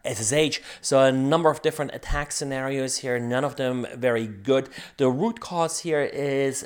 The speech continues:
that, uh, tar in two thousand three came up with its own sort of path cleanup function, which isn't quite correct. Before that, they actually outright refused to extract any files with a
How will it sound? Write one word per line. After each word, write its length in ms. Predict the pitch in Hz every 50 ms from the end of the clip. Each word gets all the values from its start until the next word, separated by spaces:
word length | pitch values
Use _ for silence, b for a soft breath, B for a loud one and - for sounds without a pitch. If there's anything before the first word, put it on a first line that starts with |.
| - -
that, 680 | 120 120 120 123 131 131 131 127 123 123 123 120 - -
uh, 100 | 85 117 117 -
tar 560 | - - - - 160 160 156 151 139 131 - B B B B B
in 120 | - 185
two 180 | 190 - - 190
thousand 460 | - 175 160 156 151 156 151 147 -
three 260 | - 143 139 139 139
came 300 | 135 - - 151 139 135
up 240 | 139 139 135 - - -
with 420 | - 120 131 127 120 120 120 120
its 320 | 127 120 117 165 - - - - -
own 360 | 139 139 135 139 143 139 139
sort 240 | 131 - - 123 120
of 160 | 120 117 -
path 500 | - - - - 87 107 113 123 - - - B B B B B B
cleanup 400 | - - 220 208 190 175 160 -
function, 600 | - 151 135 131 123 - - 147 135 135 131 - -
which 600 | - 127 131 135 139 131 131 131 127 - - - -
isn't 280 | - 131 - 131 120 -
quite 340 | - - 117 107 113 - -
correct. 600 | - 127 120 113 110 120 151 131 - - - - B B B B B
Before 380 | 151 143 - - 196 208 214
that, 380 | 185 185 156 131 - - - 139
they 100 | 151 -
actually 540 | 127 143 - - - 143 131 135 131 - - - _ -
outright 560 | 135 143 147 139 123 123 135 131 123 123 - -
refused 800 | 110 113 110 123 127 117 - - - 156 170 160 143 - - -
to 80 | 208 -
extract 600 | - - - - - - 147 139 165 165 - -
any 160 | - 120 127 123
files 520 | - - 117 117 120 117 113 113 - - B B B B B
with 240 | B 113 135 147 156
a 160 | 143 123 -